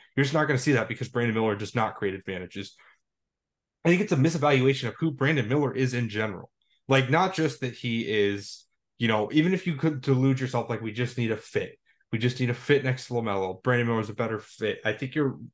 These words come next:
like, like, I don't see that secondary shot creator, really. Like, that's, like, a very high bar for him that I don't trust him to reach. And, and I just think to take that over Scoot, to take that over Amen,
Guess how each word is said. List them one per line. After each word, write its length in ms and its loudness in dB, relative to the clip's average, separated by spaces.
like, 300 -2
like, 220 0
I 120 4
don't 180 2
see 220 -4
that 200 0
secondary 600 -2
shot 340 -6
creator, 340 -4
really. 320 -2
Like, 160 -2
that's, 240 0
like, 140 0
a 80 -4
very 280 0
high 520 -2
bar 200 4
for 120 -6
him 140 0
that 140 0
I 80 2
don't 180 -2
trust 320 -8
him 140 -2
to 80 -4
reach. 500 -8
And, 320 2
and 100 0
I 40 4
just 180 -4
think 140 -4
to 60 -20
take 180 -2
that 100 0
over 140 2
Scoot, 260 -8
to 80 -20
take 160 -4
that 140 2
over 200 -4
Amen, 440 -8